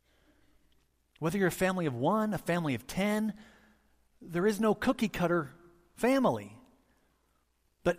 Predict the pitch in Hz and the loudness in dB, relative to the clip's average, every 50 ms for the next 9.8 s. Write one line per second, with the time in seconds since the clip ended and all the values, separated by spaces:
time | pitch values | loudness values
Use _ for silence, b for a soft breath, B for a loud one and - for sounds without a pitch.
0 | - - 180 214 220 175 160 160 151 120 - - - 185 196 208 214 208 185 160 | 0 2 2 2 2 2 0 0 0 0 -2 -4 -4 -2 0 0 0 0 2 2
1 | 135 123 117 127 - 135 123 - 123 113 110 - - - 165 175 190 196 202 202 | 0 0 -2 -4 -6 -6 -6 -6 -6 -8 -8 -12 -10 -2 0 0 2 0 0 -4
2 | - - - - 135 135 127 120 120 131 135 131 139 254 180 156 131 110 - 98 | -6 -12 -10 -6 -4 -2 -2 -2 0 0 0 0 2 0 -2 -2 -4 -6 -8 -8
3 | - - - _ _ _ _ _ _ _ _ _ _ _ _ _ _ _ _ _ | -14 -16 -20 _ _ _ _ _ _ _ _ _ _ _ _ _ _ _ _ _
4 | - 165 156 - - 180 165 170 185 196 208 208 196 175 - - 196 196 190 180 | -8 -8 -2 4 6 8 8 8 8 8 8 8 8 6 8 6 4 4 4 4
5 | 170 156 135 147 170 190 208 226 220 196 175 160 156 160 156 151 135 - 180 175 | 2 2 4 4 4 4 4 4 2 4 4 4 4 6 4 4 4 4 2 2
6 | 165 156 143 - - - 208 214 220 220 214 202 180 180 175 190 202 208 185 175 | 4 2 0 0 0 0 2 2 4 2 2 2 2 2 6 6 8 8 6 4
7 | 156 143 151 180 202 196 202 196 - - 196 185 - - 202 202 175 - 135 151 | 2 0 2 2 4 4 4 2 2 0 -2 -2 0 4 4 4 4 2 -2 -6
8 | 143 - 160 151 147 - 156 160 180 175 127 113 107 104 123 135 - - 151 147 | -2 0 0 0 2 2 2 2 2 2 0 -4 -6 -6 -6 -6 0 0 0 0
9 | - 165 175 196 185 - 160 139 127 120 113 107 101 104 101 - | 2 0 0 0 0 -2 -2 -2 -2 -2 -4 -4 -4 -6 -6 -8